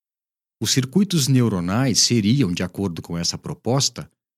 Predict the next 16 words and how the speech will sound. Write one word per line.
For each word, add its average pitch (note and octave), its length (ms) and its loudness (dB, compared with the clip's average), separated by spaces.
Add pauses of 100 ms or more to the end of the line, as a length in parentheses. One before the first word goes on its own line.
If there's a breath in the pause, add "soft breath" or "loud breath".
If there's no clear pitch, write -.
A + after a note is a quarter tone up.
(120)
componentes C3+ 720 2
de C#3+ 100 0
processos B2+ 680 -2
que - 100 -2
poderiam B2 460 0
ser C3 320 -2
analisados A2 800 -2
em A#2+ 100 2
três C3+ 340 2
níveis: C3 600 0 (280)
o A#2+ 80 0
macro, G#2+ 560 0 (400)
interações G#2 680 -2
psicossociais F#2 920 0
da D#2+ 100 -8
pessoa, F2 600 -4